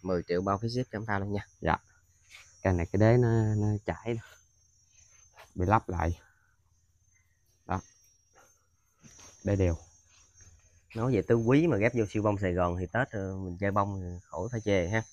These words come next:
Speaker 2: Dữ dằn.
Speaker 1: Như nãy giờ cả nhà mình thấy cái, cái bông của nó bảy, tám, chín sen không? À, đa phần thì nó, nó, nó giữ được cái phong độ này nè cả nhà.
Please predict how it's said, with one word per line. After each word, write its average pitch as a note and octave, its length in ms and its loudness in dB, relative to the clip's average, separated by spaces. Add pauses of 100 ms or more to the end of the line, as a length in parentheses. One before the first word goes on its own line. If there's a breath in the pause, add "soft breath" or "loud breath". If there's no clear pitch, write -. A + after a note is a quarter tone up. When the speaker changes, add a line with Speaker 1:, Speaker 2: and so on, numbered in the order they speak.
(320)
Speaker 2:
Dữ F#2 180 0
dằn. E2+ 380 0
Speaker 1:
Như G2 300 -2
nãy G2 140 -4
giờ F2+ 140 -2
cả F#2+ 60 -4
nhà G#2 160 0
mình E2+ 140 -4
thấy A2+ 220 -4
cái, A#2 320 -2 (1400)
cái A2+ 80 -2
bông G2+ 280 2
của G#2+ 80 2
nó B2 160 -2 (880)
bảy, C#3 380 0
tám, F3 320 6
chín G#3+ 220 4
sen C3 260 4
không? A#2+ 160 -2 (500)
À, B2 180 2 (360)
đa G#2+ 200 2
phần G2 200 2
thì G2+ 100 0
nó, A#2 220 0 (1300)
nó, B2+ 200 -2
nó C3+ 200 4
giữ G#2+ 240 4
được G#2 60 6
cái - 120 -4
phong G2+ 160 2
độ F2 200 4
này F#2 120 0
nè F2 80 -4
cả G2+ 60 -4
nhà. G2 140 0